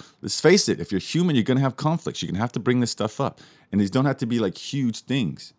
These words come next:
you know? Say you're just driving down the road and someone, it just keeps tapping their, their finger on the window and it's bugging you. So if you say something like, "Hey, that's annoying," even that, "That's annoying,"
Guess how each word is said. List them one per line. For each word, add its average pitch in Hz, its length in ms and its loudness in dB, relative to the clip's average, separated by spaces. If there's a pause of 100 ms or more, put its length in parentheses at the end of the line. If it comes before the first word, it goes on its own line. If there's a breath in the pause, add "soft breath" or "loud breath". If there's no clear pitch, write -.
you 82 120 -2
know? 98 180 -4 (460 soft breath)
Say 101 200 0
you're 127 120 2
just 95 140 -2
driving 98 320 2
down 104 140 0
the 95 80 -2
road 95 280 2
and 101 100 0
someone, 95 460 -2
it 82 80 -6
just - 220 -10
keeps - 520 -8
tapping 92 640 -6 (760)
their, 82 180 -4 (1000)
their 87 160 2
finger 117 600 0
on 90 160 -2
the 85 80 0
window 107 520 2
and 78 220 -2
it's - 200 -8
bugging 76 640 -2
you. 55 140 -12 (500 soft breath)
So 92 200 0
if 82 100 0
you 104 80 0
say 104 240 4
something 87 260 0
like, 82 140 -4
"Hey, 107 240 -2 (140)
that's 82 400 -2
annoying," 92 460 0 (1000 soft breath)
even 151 280 4
that, 107 280 0
"That's - 640 -2
annoying," 82 480 0